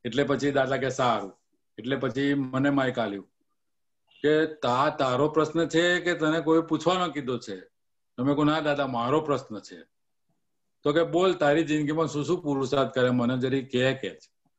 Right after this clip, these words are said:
એટલે પછી મને જે અનુભવ હતો કે મારે આઈ પી સી એલ માં નોકરી જોઈતી હતી અને તે વખતે વોન્ટેડ એવી આવેલી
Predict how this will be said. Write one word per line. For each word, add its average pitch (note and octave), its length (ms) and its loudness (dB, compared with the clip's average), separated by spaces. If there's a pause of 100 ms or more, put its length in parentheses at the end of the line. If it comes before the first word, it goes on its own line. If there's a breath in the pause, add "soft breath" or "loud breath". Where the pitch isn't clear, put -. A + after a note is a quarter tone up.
(600)
એટલે C#3+ 200 2
પછી D#3 360 0
મને D3 300 2
જે D#3 220 4
અનુભવ D3 420 2
હતો E3 380 0 (440 soft breath)
કે C3 60 -2
મારે C#3 220 2
આઈ C3 120 2
પી C3 140 -6
સી C3 80 2
એલ C#3 80 2
માં C#3 140 2
નોકરી C3+ 300 2
જોઈતી C#3+ 340 4
હતી B2+ 260 -2 (300)
અને - 380 -10
તે C3+ 100 0
વખતે C#3 140 2
વોન્ટેડ C3 420 2
એવી C#3 180 4
આવેલી C#3 440 0